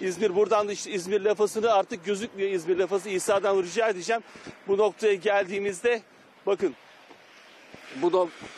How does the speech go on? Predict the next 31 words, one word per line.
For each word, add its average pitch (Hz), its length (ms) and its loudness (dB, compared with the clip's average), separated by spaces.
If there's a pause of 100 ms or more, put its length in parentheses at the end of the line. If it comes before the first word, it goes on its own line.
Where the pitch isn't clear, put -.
karın 190 300 2
ne 190 80 2
kadar 196 260 2
fazla 175 400 0
olduğunu 175 500 0
da 226 160 4 (540)
şu - 240 2
anda 190 420 2 (680)
görüyorsunuz. 196 600 4 (400)
Ve 208 60 6
en 214 160 4
son 202 260 0
noktaya 202 340 2
da 185 80 2
geldiğimizde 180 720 0
burada 208 340 2 (460)
İzmir 202 320 0
levhasını 202 480 2
biz 190 140 -2
de 202 100 2
buradan 196 300 2
gösterelim 214 520 2
ki 214 260 -2 (400)
İzmir 185 320 0
levhasını 208 580 2 (300)
açmak 180 360 0
için - 260 -10
de 214 140 0 (360)
biz 202 200 0
buradan 208 320 2
İsa'yla 180 540 2